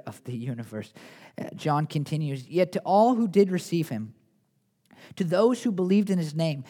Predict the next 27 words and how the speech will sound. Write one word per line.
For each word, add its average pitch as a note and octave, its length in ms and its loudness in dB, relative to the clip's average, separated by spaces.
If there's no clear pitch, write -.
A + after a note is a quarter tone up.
he G#3 100 2
gave G#3 260 10
the F3+ 100 2
right F#3+ 420 4
to F#3+ 80 -6
become F3+ 320 0
children A#3 480 2
of F#3 120 0
God, G3 300 4
children A#3+ 360 2
born G#3 280 2
not G#3+ 220 6
of F#3+ 100 4
natural A3+ 500 4
descent, E3 480 -2
nor F3 180 0
of E3 100 -2
human G#3+ 320 0
decision, C3+ 580 -4
or - 540 0
a E3 40 2
husband's F3 520 -2
will, B2 400 -4
but - 240 -6
born D3+ 440 -2
of A#2 220 -12
God." A#2+ 420 -8